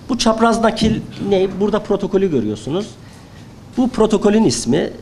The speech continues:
yine sevgili Tayfun ve sevgili Utku'nun Banu Bedestenci Sen-, Sönmez çapraz nakil algoritması adı vermişlerdi. Ve biz iki bin yirmi ikinin Temmuz ayında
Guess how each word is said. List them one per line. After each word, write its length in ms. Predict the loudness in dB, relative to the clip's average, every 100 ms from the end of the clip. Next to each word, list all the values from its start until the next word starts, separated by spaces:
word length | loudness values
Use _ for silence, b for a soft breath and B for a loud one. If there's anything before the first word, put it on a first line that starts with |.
| -14 -2
yine 220 | 2 2
sevgili 580 | 0 -2 0 -2 -2 -2
Tayfun 480 | -2 0 -2 -2 -2
ve 120 | -4
sevgili 540 | -4 -4 -2 -2 -4 -6
Utku'nun 520 | -6 -2 0 0 -2 -12 B B B B -20 -20 -16 -12 0
Banu 440 | 4 4 4 2 0
Bedestenci 720 | 0 0 -2 -2 -2 0 -2
Sen-, 360 | -6 -4 -2 -2
Sönmez 640 | -4 0 0 2 0 -2 -10 B B -14
çapraz 640 | -4 -4 -2 -2 -2 -4
nakil 480 | -6 -4 -4 -2 -2 0
algoritması 720 | 0 0 -2 -4 -8 -10 -12
adı 220 | -10 -10
vermişlerdi. 800 | -10 -12 -16 -14 -14 -12 -12 -12 -12 -18 -16 -14 -12 -14 -6 2
Ve 120 | 4
biz 200 | 4 4
iki 200 | 2 2
bin 180 | 4 6
yirmi 260 | 6 6 4
ikinin 420 | 4 2 2 -2 -10 -20 -20 -20 -20 -20 -20 -20 -20 -20 -20 -20 -20 -20 -20 -4
Temmuz 380 | 2 4 4 4
ayında 540 | 4 2 0 -4 -6